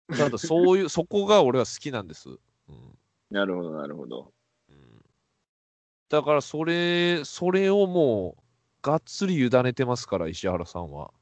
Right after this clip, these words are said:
Speaker 2: うんうんうん。
Speaker 1: うん。まあいいなって思いましたね、私も。うん。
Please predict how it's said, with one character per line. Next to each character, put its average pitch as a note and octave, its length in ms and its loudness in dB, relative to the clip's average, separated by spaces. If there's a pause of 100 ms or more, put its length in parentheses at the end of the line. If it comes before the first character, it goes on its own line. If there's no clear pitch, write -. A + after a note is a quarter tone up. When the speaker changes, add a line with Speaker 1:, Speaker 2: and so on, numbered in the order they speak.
(540)
Speaker 2:
う G#2+ 60 -14
ん G#2 40 -8
う - 40 -8
ん F2 440 -12
う G2+ 60 -10
ん。 F#2 220 -8
Speaker 1:
う - 40 -18
ん。 F#2+ 40 -14
ま G2+ 60 -4
あ F#2+ 40 -4
い G#2 140 -2
い G2 40 -6
な G2+ 120 -2
っ A2 60 -6
て G2 100 -6
思 F#2 160 -8
い - 20 -10
ま F#2+ 120 -8
し - 40 -14
た E2+ 60 -10
ね、 E2 80 -12
私 D#2 320 -14
も。 C#2 200 -18 (280)
う F#2 60 -16
ん。 D#2+ 280 -18